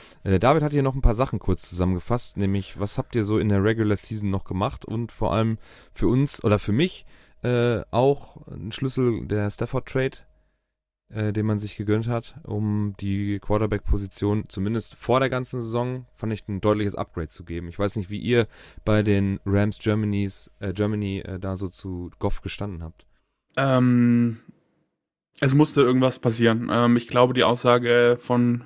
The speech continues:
Speaker 2: McVay und Les Snead war ja, ähm, „He's unser, he's our, our quarterback right now.“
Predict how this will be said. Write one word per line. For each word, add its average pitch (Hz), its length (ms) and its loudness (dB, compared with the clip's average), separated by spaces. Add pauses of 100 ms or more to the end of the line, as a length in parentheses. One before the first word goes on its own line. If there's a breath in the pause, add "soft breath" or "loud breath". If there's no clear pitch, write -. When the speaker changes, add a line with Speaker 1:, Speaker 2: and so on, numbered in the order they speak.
Speaker 2:
McVay 120 440 4
und 117 300 -2
Les 117 380 4
Snead 123 360 2
war 117 240 4
ja, 113 480 2
ähm, 113 160 4
„He's 120 220 2
unser, 123 320 4
he's 131 240 2
our, 120 340 4 (140)
our 120 220 6
quarterback 123 500 2
right 117 260 4
now.“ 120 440 4